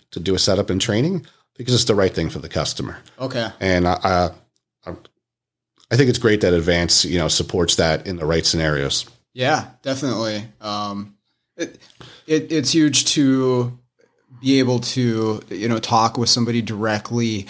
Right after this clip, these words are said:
Speaker 2: when you're trying to figure something out, trying, trying to learn it. And I mean, yes, you could call tech support, but you don't really know the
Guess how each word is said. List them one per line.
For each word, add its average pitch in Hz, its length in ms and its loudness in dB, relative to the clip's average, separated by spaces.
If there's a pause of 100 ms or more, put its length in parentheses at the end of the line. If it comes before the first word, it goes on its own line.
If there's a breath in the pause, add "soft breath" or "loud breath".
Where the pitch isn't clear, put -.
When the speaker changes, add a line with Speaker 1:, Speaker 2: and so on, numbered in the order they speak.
(140 loud breath)
Speaker 2:
when 127 140 0
you're 113 80 4
trying 120 200 2
to 110 60 0
figure 113 240 0
something 110 260 0
out, 107 160 0
trying, 117 320 -2
trying 147 200 2
to 123 60 4
learn 120 200 4
it. 117 100 4
And 151 100 6
I - 40 6
mean, 143 140 6
yes, 139 240 4
you 127 80 2
could 123 120 0
call 113 440 0
tech 113 200 -4
support, 113 520 -2
but 120 200 -2
you 127 120 0
don't 127 200 0
really 120 180 0
know 110 180 -4
the 107 120 -6